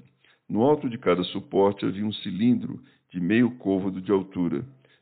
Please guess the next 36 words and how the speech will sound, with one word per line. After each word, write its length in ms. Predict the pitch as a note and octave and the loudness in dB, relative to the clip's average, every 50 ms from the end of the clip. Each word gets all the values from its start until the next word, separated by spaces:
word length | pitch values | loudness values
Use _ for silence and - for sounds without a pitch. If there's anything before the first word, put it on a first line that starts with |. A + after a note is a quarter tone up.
| _ - | _ -2
Também 380 | - F2+ F2+ E2+ F#2 F#2+ G#2 | 0 0 2 4 4 4 4
no 160 | A2+ A2+ F#2 E2+ | 2 2 2 4
alto 300 | E2+ F2+ F2+ F2 - - | 4 4 2 0 -2 -8
de 100 | - D#2+ | -10 -4
cada 260 | - - E2 D#2 D#2+ | 0 0 0 0 0
suporte, 600 | D#2+ - - E2+ - - F2 F2 F2 F#2 G2 - A2 | -6 -8 -12 -14 -8 -2 2 4 4 4 2 -2 -10
os 140 | G#2+ G2 | -6 -2
apoios 560 | G#2+ F#2+ F2+ - - E2+ F#2 F#2+ G2+ G2+ F#2+ G2+ | -2 -2 -2 -4 -4 -2 0 0 0 0 -2 -6
e 60 | F#2+ | -8
painéis 560 | F2+ - F2+ E2+ E2 D#2+ E2 E2+ F2+ F#2+ F#2 - - - _ _ _ _ _ _ | -4 0 0 2 2 2 0 0 0 -2 -4 -8 -18 -20 _ _ _ _ _ _
formavam 480 | - A#2+ A2+ A2+ G#2+ G#2 G#2+ A2 A2 A2 | -2 0 2 2 4 2 2 2 0 0
uma 180 | A2 G2+ F#2 | -2 -2 -2
peça 400 | F2+ - - F2+ F#2+ F#2+ - G2 F#2 - - | -2 0 0 2 2 0 -2 -8 -8 -6 -2
só 200 | - F2 F#2 F#2 | 0 2 2 0
com 240 | - - G#2 G2 F2+ | 0 -2 -2 0 0
ele. 280 | E2 D2 C2+ B1 - - - _ _ _ _ _ _ - | 0 0 -2 -4 -6 -10 -14 _ _ _ _ _ _ -8
Na 100 | - E2+ | -8 -6
superfície 720 | - - F2+ F2 - F#2+ F2 E2 - - G#2+ G2 - - | -6 -6 -8 -4 0 0 0 0 -2 -4 -4 -4 -4 -6
dos 180 | F#2 D#2 E2 - | -8 -8 -8 -6
seus 200 | - E2 E2 D#2+ | -4 -4 -2 0
apoios 680 | F#2 F2+ - - F#2+ G2+ G2+ G#2 A2+ A2+ G#2+ - - - - | 0 -2 -2 -2 0 2 2 2 2 0 -4 -10 -16 -10 -6
e 100 | - F#2 | -4 -4
dos 220 | F2 E2+ E2+ - | -4 -4 -6 -4
seus 180 | - D#2+ E2 E2 | -4 -4 -4 -4
painéis, 540 | - - F#2+ F#2+ F2+ F2 F2 F#2+ G2 G2+ G2 - - _ _ _ _ _ _ - | -2 0 0 2 2 2 2 0 0 -2 -6 -10 -18 _ _ _ _ _ _ 0
gravou 340 | - G#2+ G#2 G#2 B2+ C#3 B2+ | 2 2 4 4 2 0 0
querubins, 560 | B2+ C#3 B2+ A2+ F#2+ F#2 F#2 F2 D#2+ D#2+ - - - - | 0 0 0 2 2 2 2 2 2 0 -4 -8 -16 -10
leões 560 | - D#2+ D#2+ D#2 D#2+ F2+ G2+ A2 B2 A#2+ A#2+ B2+ | -4 0 0 2 2 2 2 2 2 0 0 -2
e 60 | A#2 | -6
palmeiras, 560 | - - B2 A#2 G#2+ F#2 E2+ D2+ C#2 - - - - - _ _ _ _ _ _ _ _ _ _ - | 0 0 2 2 2 2 0 0 -2 -4 -8 -10 -14 -20 _ _ _ _ _ _ _ _ _ _ -6
segundo 320 | - G2+ F#2+ G2+ A2 G#2+ | -6 -4 -2 0 -2 0
o 40 | G#2 | -2
espaço 600 | G#2 - - - - F#2 F#2 F#2 F#2 F2+ - - - | -4 -6 -4 0 4 4 6 6 4 2 -4 -10 -12
de 80 | - - | -12 -12
cada 360 | - - F#2 F#2+ G2 G2+ G#2+ | -6 0 2 2 4 4 2
um, 240 | G2 F2 D#2+ - - | 2 2 0 -2 -6